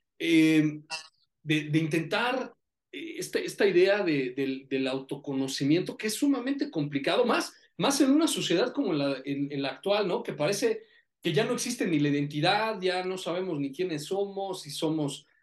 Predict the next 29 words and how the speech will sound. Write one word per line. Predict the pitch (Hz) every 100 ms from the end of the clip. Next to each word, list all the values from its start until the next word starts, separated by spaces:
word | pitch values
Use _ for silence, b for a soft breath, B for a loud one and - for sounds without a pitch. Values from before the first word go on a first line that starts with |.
| _
este, | - 127 123 120 - - 120 120 117 120 123 _ _ _ -
humanos | 135 151 208 202 180 165 -
o |
si | - - 123
no, | 190 220 220 -
que | -
si | -
somos | 175 156 139
veganos, | 117 113 190 208 180 -
que |
si | 180 175
somos | 180 151
quién | - 170
sabe | 151 147
qué | 135 139
cosa. | 185 180 185 B B B B
Entonces, | - 180 233 - -
creo | 233 262
que, | 302 294 262 - _ _ _ _ _ _ _ -
creo | 214
que | 214 269
es |
más | 214 254 262
complicado | 269 202 165 147 226 330 170
de |
lo | 131
que | -
parece, | 139 135 135 117
¿no? | 147 -